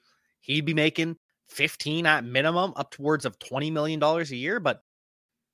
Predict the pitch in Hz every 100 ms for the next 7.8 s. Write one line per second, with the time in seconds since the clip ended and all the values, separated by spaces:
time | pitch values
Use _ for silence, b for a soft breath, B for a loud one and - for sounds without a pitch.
0 | _ - 117 180 156 214 - 151 101 113
1 | 156 143 190 - - 165 175 170 233 -
2 | 135 143 151 165 120 110 113 131 202 165
3 | 123 165 180 175 - 196 233 - 104 -
4 | - - _ _ _ _ _ _ _ 117
5 | 180 - 202 247 202 208 _ _ _ _
6 | - 135 202 208 208 190 185 190 185 196
7 | 175 147 139 160 185 175 135 143